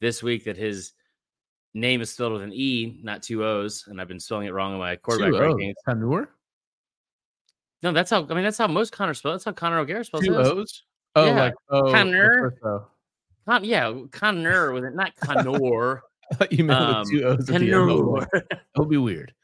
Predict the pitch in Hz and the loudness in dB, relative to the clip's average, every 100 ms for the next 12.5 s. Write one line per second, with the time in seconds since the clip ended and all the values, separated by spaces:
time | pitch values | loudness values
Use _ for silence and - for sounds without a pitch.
0 | _ _ 143 180 190 175 156 143 123 - | _ _ -14 -8 -6 -4 -4 -4 -6 -12
1 | 170 170 160 143 - - - 170 170 165 | -8 -4 -4 -6 -12 -16 -14 -8 -4 -2
2 | 151 147 151 156 151 120 101 95 104 107 | -2 -4 -6 -4 -4 -6 -6 -8 -6 -6
3 | 107 - 131 123 113 98 90 107 95 85 | -8 -10 -12 -10 -10 -10 -12 -14 -14 -14
4 | 85 87 95 85 90 - 85 65 - 85 | -14 -14 -16 -14 -16 -18 -20 -20 -20 _
5 | 87 82 80 65 110 110 123 123 117 107 | -20 -20 _ -20 -18 -8 -4 -4 -6 -10
6 | _ _ _ _ 160 123 - 143 127 117 | _ _ _ _ -4 -2 -2 -2 -2 -4
7 | _ - 151 156 147 131 123 123 117 117 | _ -6 -6 -4 -6 -6 -6 -10 -12 -14
8 | - 117 107 - 120 120 113 110 107 101 | -14 -12 -12 -10 -12 -10 -12 -6 -6 -6
9 | 107 107 110 104 104 98 95 95 _ _ | -10 -6 -6 -6 -8 -6 -6 -8 _ _
10 | _ _ _ 131 156 165 139 131 120 113 | _ _ _ -2 0 0 -2 -4 -6 -8
11 | - - 165 208 - _ _ _ _ 107 | -12 -4 -4 -4 -12 _ _ _ _ -4
12 | 117 117 110 110 | -2 0 -2 -4